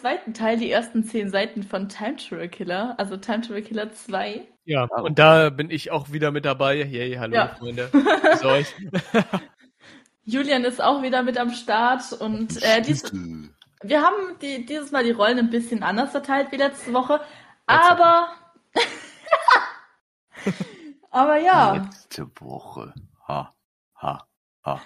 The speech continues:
Speaker 1: Also vor, von euch aus letzte Woche, von uns aus zwei Stunden.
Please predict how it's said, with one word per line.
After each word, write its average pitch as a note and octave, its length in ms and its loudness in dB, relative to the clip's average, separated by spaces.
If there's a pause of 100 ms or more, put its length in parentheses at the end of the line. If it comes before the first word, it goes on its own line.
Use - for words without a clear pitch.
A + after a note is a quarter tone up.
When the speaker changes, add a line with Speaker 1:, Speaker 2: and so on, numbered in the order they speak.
(100)
Speaker 1:
Also B3 260 0
vor, C#4+ 380 4
von C#4+ 200 0
euch F4 320 4
aus C#4 200 2
letzte A#3+ 340 -6
Woche, C4 300 0
von A#3 340 -2
uns C4 320 -6
aus B3 400 -2
zwei G#3+ 220 -2
Stunden. G3 600 -8